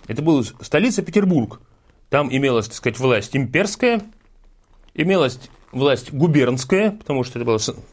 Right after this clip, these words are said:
центр Санкт-Петербургской губернии, имелась власть городская во главе с градоначальником. Раз начальство ничего не сказало,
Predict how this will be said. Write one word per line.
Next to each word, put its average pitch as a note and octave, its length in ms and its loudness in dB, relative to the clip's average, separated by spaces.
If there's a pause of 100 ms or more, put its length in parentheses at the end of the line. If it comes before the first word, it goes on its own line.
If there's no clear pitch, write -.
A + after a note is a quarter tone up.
(240)
центр C#3+ 340 0
Санкт-Петербургской C#3+ 800 0
губернии, C3 680 0 (760)
имелась E3+ 380 0
власть F#3+ 280 0 (800)
городская D3 640 0 (380)
во G#2 220 -10
главе B2+ 240 2
с A#2+ 40 -2
градоначальником. B2 880 -2 (120)
Раз E3+ 340 0 (680)
начальство C#3+ 540 0
ничего F#3 400 2
не A#2+ 100 0
сказало, B2 600 0